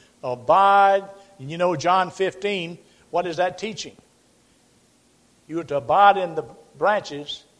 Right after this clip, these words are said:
and if you don't abide in the root, you're cut off and wither away. So we are to abide in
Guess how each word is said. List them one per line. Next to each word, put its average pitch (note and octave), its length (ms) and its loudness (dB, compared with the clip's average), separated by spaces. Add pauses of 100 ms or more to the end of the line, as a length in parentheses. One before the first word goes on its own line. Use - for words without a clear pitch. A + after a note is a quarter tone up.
(280)
and B2+ 80 -14
if B2+ 140 -16
you C#3 60 -10
don't E3+ 200 -2
abide F3 320 2
in D#3+ 120 -8
the C#3+ 80 -12
root, F#3 400 0 (380)
you're B2 120 -12
cut D#3 260 0
off C#3+ 320 2 (420)
and A#2+ 160 -16
wither C#3+ 240 -4
away. C3+ 420 -2 (1400)
So C#3 220 -2
we G3 300 0
are D#3+ 180 4
to C#3 180 -4
abide F#3 640 2
in F#3+ 320 -8